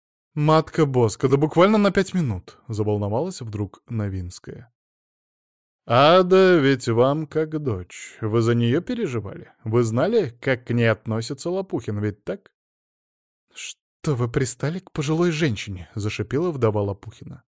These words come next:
«Вы ведь приехали вместе», — сказал Стас, глядя на мать и бабушку. «И вчера». «Что вчера?» —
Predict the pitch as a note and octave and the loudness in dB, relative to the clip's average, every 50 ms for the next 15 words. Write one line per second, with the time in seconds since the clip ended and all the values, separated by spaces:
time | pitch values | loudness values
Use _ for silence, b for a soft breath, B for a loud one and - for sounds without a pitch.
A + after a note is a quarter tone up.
0 | _ _ _ _ _ _ _ _ _ _ _ _ _ _ _ _ _ _ _ _ | _ _ _ _ _ _ _ _ _ _ _ _ _ _ _ _ _ _ _ _
1 | _ - G#2 A2 E3 G3+ A3+ A3 G3 - - - E3 F3 G#3 G#3+ A#3 G#3 - A#3 | _ -12 -4 0 2 4 4 4 2 0 -2 -2 -2 0 0 2 0 0 0 0
2 | A#3 A#3+ B3 A#3+ A#3+ B3 A3+ D#3+ A2+ - - - - - - - - A#2 A2 A2+ | -2 0 -2 -2 -2 -2 -2 -4 -4 -8 -12 -18 -18 -18 -12 -4 -2 0 2 2
3 | A2 G#2 - - - D3 F#3+ G3 F#3 F3 D#3+ D3+ C#3+ C3+ C3+ C#3 C3 B2+ B2 A#2 | 0 0 -2 0 0 0 0 0 0 2 2 2 4 2 2 2 0 0 0 -2
4 | A#2+ - C3 C#3 B2+ A2+ - - - - - - - _ - B2 A2 A2 G#2 - | -2 -4 -4 -2 -4 -4 -4 -10 -16 -18 -20 -20 -18 _ -6 -6 -4 -4 -6 -8
5 | - - - A#2 A2+ A2+ D3+ F#3+ F#3+ C#3 G2+ G#2+ - _ _ _ _ _ _ _ | -10 -6 -4 -2 -2 0 -2 -2 -4 -4 -6 -10 -14 _ _ _ _ _ _ _
6 | - - - - C3+ B2 A#2 - - B2+ C3 E3 F3+ F3 | -14 -14 -2 0 2 2 2 2 2 2 2 2 0 -2